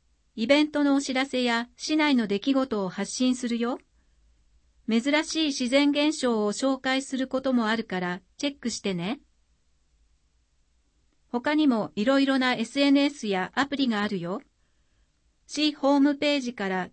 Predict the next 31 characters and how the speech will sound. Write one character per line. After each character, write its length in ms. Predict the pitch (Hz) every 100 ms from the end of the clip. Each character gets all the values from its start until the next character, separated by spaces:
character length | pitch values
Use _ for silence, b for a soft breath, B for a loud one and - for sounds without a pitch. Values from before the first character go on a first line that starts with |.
| -
チ 100 | 277
ェ 20 |
ッ 40 | 277
ク 80 | 208
し 100 | -
て 140 | 208
ね。 240 | 170 190 285 _ _ _ _ _ _ _ _ _ _ _ _ _ _ _ _ _ _ _
詳 260 | - 262 269
細、 400 | 240 233 226 - _ _ _ _ _ _ _
広 260 | - 294 302
報 200 | 262 220
広 320 | 196 233 240
聴 240 | 240 226 214
課。 340 | - 190 175 - _ _ _ _ _ _ _ -
電 280 | 240 247 240
話、 300 | 226 214 - _ _ _ _
三 380 | - 285 277
二 260 | 277 277 269
の 320 | 254 247 240 _
四 340 | 233 277 277
一 300 | 285 277 214
一 280 | 190 - 226
一。 440 | 202 - 175 156 - _ _ _ _ _ _
内 220 | 233 240 240
線、 400 | 240 226 220 220 _
三 280 | _ 285 294
百 280 | 269 226 220
九 280 | - 262 254
十 240 | 202 190
四 320 | 190 233 226
番。 340 | 185 175 160